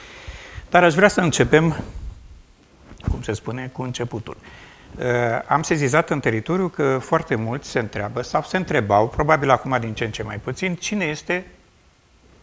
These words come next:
Adrian Oros. Și aș vrea așa, într-un minut, să parcurgem principalele elemente ale, ale vieții dumneavoastră.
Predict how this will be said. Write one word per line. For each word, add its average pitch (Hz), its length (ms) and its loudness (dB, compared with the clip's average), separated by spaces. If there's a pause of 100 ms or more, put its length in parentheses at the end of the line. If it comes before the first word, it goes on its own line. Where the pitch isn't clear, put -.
(460)
Adrian 139 460 -2
Oros. - 520 -10 (840)
Și - 120 -14
aș 175 100 -6
vrea 196 140 0
așa, 180 200 2
într-un 127 360 -4
minut, 131 280 -8
să 156 320 -8 (500)
parcurgem 135 540 0
principalele 123 800 -2 (1080)
elemente 135 800 -4
ale, 117 400 -10
ale 123 320 -8
vieții 135 320 -6
dumneavoastră. 117 640 -10